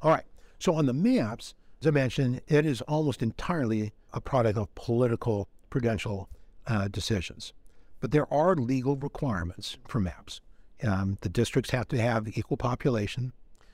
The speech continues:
The Wisconsin Constitution's Article four, Section four says that they must be reasonably compact and contiguous,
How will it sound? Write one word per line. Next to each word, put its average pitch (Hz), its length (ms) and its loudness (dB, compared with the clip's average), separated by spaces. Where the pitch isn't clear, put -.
The 110 80 -6
Wisconsin 139 460 0
Constitution's 127 800 -2
Article 139 280 2
four, 127 300 0
Section 131 380 -2
four 107 460 -4
says 120 480 0
that 117 200 -4
they 117 280 0
must 120 280 0
be 120 100 0
reasonably 131 460 0
compact 123 640 -4
and 117 200 0
contiguous, 110 840 -2